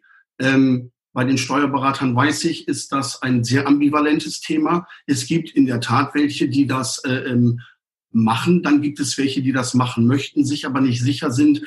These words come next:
äh, wie sieht das datenschutzrechtlich und, äh, ähm, diese Themen, die du angesprochen hast, Screensharing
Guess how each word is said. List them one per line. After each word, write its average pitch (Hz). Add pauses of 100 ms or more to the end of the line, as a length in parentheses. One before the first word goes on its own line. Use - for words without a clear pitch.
(240)
äh, 131
wie 127
sieht 131
das 123
datenschutzrechtlich 131
und, 123
äh, 123
ähm, 123
diese 120
Themen, 131
die 127
du 120
angesprochen 123
hast, 123
Screensharing 131